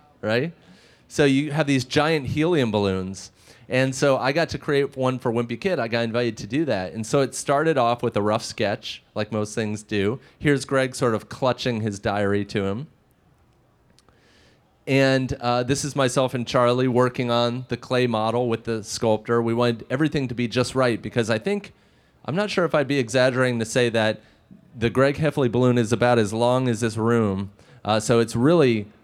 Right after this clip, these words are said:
quite huge. And this is the balloon last year,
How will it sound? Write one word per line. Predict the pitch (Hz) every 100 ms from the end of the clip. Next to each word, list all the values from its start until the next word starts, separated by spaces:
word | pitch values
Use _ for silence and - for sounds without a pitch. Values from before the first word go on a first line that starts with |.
| -
quite | 156 147 120
huge. | 110 143 131 95 90 - - _ _ _ _ _ _ _ _ _ _ _ _ _ _ _ _ -
And | 123 127
this | 139
is | 160 131
the | 139
balloon | 127 131 131 127
last | 117 117 131 - -
year, | 101 101 120